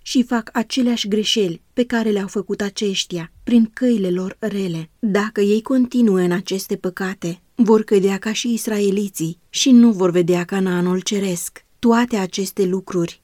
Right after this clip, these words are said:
s-au întâmplat ca să ne slujească drept pilde și au fost scrise pentru învățătura noastră, peste care au venit sfârșiturile viacurilor. Unu Corinteni, capitolul zece, cu versetul unsprezece.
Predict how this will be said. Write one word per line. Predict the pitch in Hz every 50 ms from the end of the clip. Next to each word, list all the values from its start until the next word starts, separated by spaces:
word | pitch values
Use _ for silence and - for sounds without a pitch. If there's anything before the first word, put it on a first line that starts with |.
| _ _
s-au | - - - 240 214 214
întâmplat | 208 202 196 - 196 190 185 185 185 180 180 175 -
ca | - 202
să | 185 - 202
ne | 190
slujească | 190 - - 185 180 165 170 175 170 180 - - - 190
drept | 165 175 175 170 - - - _
pilde | - 196 185 175 175 160 160 160 160 - - _ _ _
și | _ - - - 233
au | 208 208
fost | 202 - 233 226 233 -
scrise | - - - - - 233 240 233 - 190
pentru | - 190 185 185 180 - 190
învățătura | 185 180 185 185 180 180 175 175 196 190 185 170
noastră, | 175 180 180 180 190 190 - - 208 196 190 - _ _ _ _ _
peste | - 233 226 - - 226
care | 220 - 208 196 190 202
au | - - 202 214
venit | 185 202 196 202 202 196
sfârșiturile | - - 226 220 220 - - 226 - - 196 180 175 175 175
viacurilor. | 160 170 175 175 170 175 - - 175 165 160 160 160 160 160 - _ _ _ _ _ _
Unu | _ 226 208 196 202 214
Corinteni, | 214 - 214 196 185 180 175 - 180 165 165 170 196 - _ _ _ _ _
capitolul | _ - 233 220 - 175 151 - 180 170 180 185
zece, | 185 185 190 175 170 - - 185 180 196 _ _ _ _
cu | - 233
versetul | 202 202 185 185 - 180 170 - 247 - -
unsprezece. | - 233 220 220 214 - - 175 175 160 156 160 160 - 160 156 165